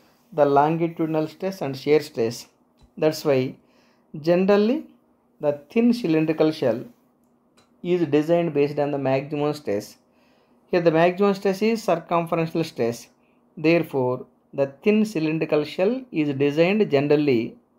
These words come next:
based on the circumferential stress. Look at the option A. Option A is absolutely correct. I hope you got my point.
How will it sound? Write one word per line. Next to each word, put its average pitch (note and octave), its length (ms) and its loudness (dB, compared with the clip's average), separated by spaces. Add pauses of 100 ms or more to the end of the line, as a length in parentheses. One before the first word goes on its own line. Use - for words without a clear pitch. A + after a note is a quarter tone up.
(340)
based C#3+ 280 0
on C#3+ 200 0
the C4+ 200 0 (460)
circumferential D3 1120 -4
stress. - 480 -6 (420)
Look - 140 -6
at C#3+ 140 2
the D3 80 2
option C3+ 520 0
A. D3 360 2 (520)
Option D3 360 -4
A D3 540 2
is C3 160 -8 (320)
absolutely C#3+ 880 -2
correct. - 460 -8 (1400)
I F3+ 140 4
hope G3+ 340 4
you C#3 100 -4
got D3 260 2
my D#3+ 140 0
point. F#3 400 -4